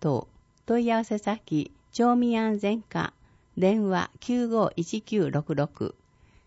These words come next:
消費生活相談。十五日火曜先着順。午前九時から正午。役場一階相談室。内容。消費生活全般。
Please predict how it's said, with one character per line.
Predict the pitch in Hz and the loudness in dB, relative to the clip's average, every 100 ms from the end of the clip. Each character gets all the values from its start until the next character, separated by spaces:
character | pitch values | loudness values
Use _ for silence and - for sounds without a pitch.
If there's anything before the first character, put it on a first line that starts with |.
| _ | _
消 | - 247 | 2 2
費 | 262 | 2
生 | - - 240 | -2 0 0
活 | 254 - - | 0 -4 -2
相 | 202 170 | 2 2
談。 | 131 98 - - _ _ - | 2 -2 -4 -12 _ _ -8
十 | 202 247 226 | 0 2 2
五 | 202 | 2
日 | 185 - - | 0 -4 -8
火 | 156 | -2
曜 | 151 160 135 - | 0 2 0 -4
先 | - 185 226 | -2 0 0
着 | - 180 151 | -2 -6 -4
順。 | 139 135 - _ _ _ _ | -2 -2 -4 _ _ _ _
午 | 180 185 | 2 2
前 | 214 214 - - | 2 -2 -4 -6
九 | 254 | -4
時 | 240 202 | -4 -6
か | 139 | -4
ら | 139 - | -4 -6
正 | - 180 123 | 0 0 0
午。 | - - _ _ _ _ | -2 -8 _ _ _ _
役 | 175 202 233 | -4 -2 0
場 | 226 | 0
一 | 214 - | 0 -4
階 | - 208 214 | -4 -2 -2
相 | - 190 | 0 0
談 | 180 175 196 | 2 0 -2
室。 | - - - - _ _ _ - | -10 -8 -8 -8 _ _ _ -2
内 | 185 214 196 | 0 2 0
容。 | 180 170 - _ - - - | 0 0 -4 _ -20 -20 -20
消 | - 240 247 | -2 2 2
費 | 254 | 0
生 | - 233 | -2 -2
活 | 214 139 131 | -2 -4 -4
全 | 131 139 175 - | -2 -2 -2 -4
般。 | 117 | -4